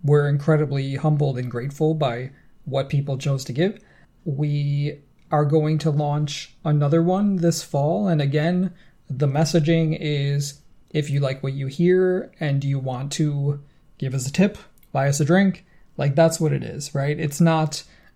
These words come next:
"We're gonna give you an invoice of all the things we did with your money." It's, "We do this as a part-time job,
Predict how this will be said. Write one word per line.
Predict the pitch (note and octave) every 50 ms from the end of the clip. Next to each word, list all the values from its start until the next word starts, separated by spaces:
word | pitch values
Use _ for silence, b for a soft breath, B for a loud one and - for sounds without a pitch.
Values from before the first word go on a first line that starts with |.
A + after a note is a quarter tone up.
| b -
"We're | D3+ D3+ D3+
gonna | C#3+ D#3+ D3+
give | D3 B2+ C#3+ C#3+ C#3+
you | C#3 D3 D3
an | C#3+ D3
invoice | D#3 D#3+ E3+ E3 E3 E3+ E3+ F3 E3+ -
of | F3+ D3+
all | C#3 C#3 C#3
the | C#3+ D3+
things | D3 E3+ D#3+ D3+ C#3+
we | C#3+ C#3
did | C#3+ D3+ C#3+
with | C#3+ C#3+
your | D3+ D3+ D3
money." | D3+ E3 F#3+ G#3 G3 G3
It's, | - - D3+ C#3+ - - - - - - _ _ _ _ _
"We | - C#3+ D3 E3 E3
do | D3 E3+ E3
this | D#3 D#3+ D#3+ D#3 D3 - - - - - _ _ _ _ _ -
as | D3 D3+ C#3+
a | D3
part-time | C#3 D#3+ D#3 D3+ D3+ E3 D3+ D3+ D3+
job, | E3 E3+ F#3+ B3 B3+ A3+ F#3+